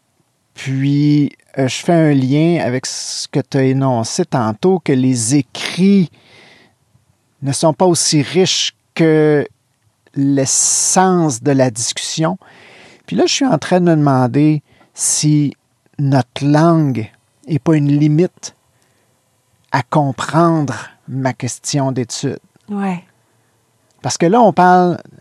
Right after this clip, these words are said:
Speaker 1: on, on a des, ben, il y a des mots, là, vérité, réalité, euh, euh, connaissance, euh, puis là, je,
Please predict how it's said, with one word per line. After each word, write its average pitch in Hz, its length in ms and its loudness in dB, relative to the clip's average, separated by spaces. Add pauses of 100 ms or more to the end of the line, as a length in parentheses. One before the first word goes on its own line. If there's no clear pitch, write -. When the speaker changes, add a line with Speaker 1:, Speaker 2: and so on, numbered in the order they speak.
Speaker 1:
on, 127 200 -2
on 160 220 2
a 180 100 4
des, 156 340 2
ben, 117 140 -2
il 151 40 4
y - 20 2
a 151 40 2
des 156 120 2
mots, 165 240 4
là, 165 380 4
vérité, 147 420 -2
réalité, 151 760 0 (560)
euh, 127 600 0 (280)
euh, 120 120 -8
connaissance, 151 1120 0
euh, 123 300 0 (1300)
puis 156 100 0
là, 208 140 2
je, 190 220 2